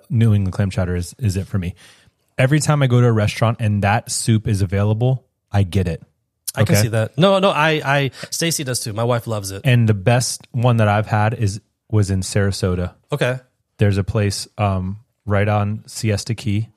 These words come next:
Speaker 1: I guess
Speaker 2: Mm-hmm.
Speaker 1: it's not Sarasota then, right? Siesta Key.
Speaker 2: No, Siesta Key is part of Sarasota.
Speaker 1: Okay, so we were in Siesta Key, and there's this, like, little beach restaurant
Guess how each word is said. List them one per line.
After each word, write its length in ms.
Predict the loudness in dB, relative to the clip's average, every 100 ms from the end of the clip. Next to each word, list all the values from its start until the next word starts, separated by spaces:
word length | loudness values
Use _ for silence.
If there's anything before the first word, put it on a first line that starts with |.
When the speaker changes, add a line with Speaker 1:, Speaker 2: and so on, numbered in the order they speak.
| _
Speaker 1:
I 60 | 0
guess 140 | 0
Speaker 2:
Mm-hmm. 120 | 0 -4
Speaker 1:
it's 100 | -2
not 140 | -4
Sarasota 480 | -2 -4 -2 -2 -2
then, 120 | -4
right? 200 | -6 -8
Siesta 480 | -6 -4 -4 -6 -10
Key. 220 | -6 -4
Speaker 2:
No, 80 | -4
Siesta 280 | -6 -8 -8
Key 120 | -10
is 80 | -8
part 200 | -8 -8
of 60 |
Sarasota. 500 | -8 -8 -10 -12 -6 -2
Speaker 1:
Okay, 240 | 0 0
so 220 | 0 -2
we 140 | 0 0
were 60 |
in 80 | 0
Siesta 380 | -2 -2 -2 -4
Key, 320 | -4 -4 -4 _ _ _ _ -2
and 340 | 0 2 -2 -6 -16
there's 340 | -4 -2 0
this, 200 | -2 0
like, 160 | -4 -4 _ _ _ _
little 220 | -4 -2
beach 500 | -2 -6 -6 -4 -4
restaurant 540 | -4 -4 -2 -2 -2